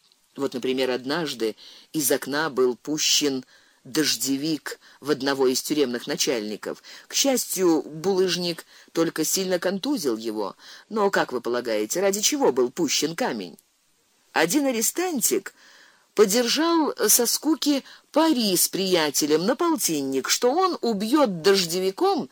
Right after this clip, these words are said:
первого, кто пройдёт в подходящем расстоянии по двору.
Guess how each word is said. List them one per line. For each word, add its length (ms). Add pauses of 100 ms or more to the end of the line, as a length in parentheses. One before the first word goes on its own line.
(380)
первого, 680 (180)
кто 220
пройдёт 520 (220)
в 100
подходящем 600
расстоянии 680
по 280
двору. 360